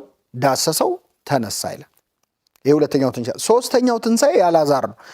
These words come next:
የአልዓዛር ደግሞ ከተቀበረ አራት ቀኑ ነው። አራት ቀኑ ነበር። እ፣ «ድንጋዩን አንሱት» አላቸው። «ኧረ ይሸታሃል ጌታ ሆይ፣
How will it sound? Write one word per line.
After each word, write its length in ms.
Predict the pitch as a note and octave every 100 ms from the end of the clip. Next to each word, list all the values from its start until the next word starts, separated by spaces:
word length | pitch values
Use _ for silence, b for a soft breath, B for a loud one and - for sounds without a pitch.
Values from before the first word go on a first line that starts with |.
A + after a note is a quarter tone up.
| B
የአልዓዛር 380 | - G3+ A3 A#3
ደግሞ 160 | A3+ A#3+
ከተቀበረ 560 | A#3+ A3 A3+ G#3 F#3+ A3 F3
አራት 280 | F3 E3+ -
ቀኑ 220 | - C#3+ B2+
ነው። 120 | G2 - _ _ _ _ _ _ _ -
አራት 260 | C3 B2+
ቀኑ 180 | - C3 C3
ነበር። 320 | D3+ F3+ C#4 b b b b b -
እ፣ 100 | B2+ B2+
«ድንጋዩን 480 | D3 D3 D3 D3
አንሱት» 440 | C#3+ C#3+ C#3 D3+ - -
አላቸው። 480 | - C3+ C3+ - G3+ G#3+
«ኧረ 180 | B2+ C#3+
ይሸታሃል 640 | D3+ D3 E3+ - D#3+ D#3+ D3+
ጌታ 240 | C#3+ D3+ D#3+
ሆይ፣ 180 | D#3+